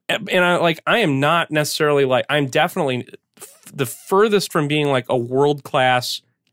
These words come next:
you know, gamer, uh, relative to, you know, uh, basically anybody. But, like, I've had, like, little moments of glory while playing some video games before. And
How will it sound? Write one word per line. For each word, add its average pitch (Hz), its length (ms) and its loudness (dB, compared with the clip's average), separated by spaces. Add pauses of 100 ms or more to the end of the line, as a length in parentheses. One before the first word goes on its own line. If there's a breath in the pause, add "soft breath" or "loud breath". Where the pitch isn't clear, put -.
(280)
you 139 180 -2
know, 131 220 0 (440)
gamer, 139 520 -2 (640)
uh, 110 640 2
relative 131 540 2
to, 123 600 -2
you 139 160 -2
know, 110 320 0 (640)
uh, 135 60 -4 (600)
basically 147 500 0
anybody. 104 520 -4 (300 soft breath)
But, 220 300 4
like, 147 300 2 (400)
I've - 180 -4
had, 330 240 4
like, 170 200 4
little 151 240 2
moments 127 360 2
of 117 140 -6
glory 117 320 2
while 113 220 2
playing 117 260 -2
some 110 160 -6
video 107 260 -2
games 104 260 0
before. 110 520 0 (380)
And 147 520 2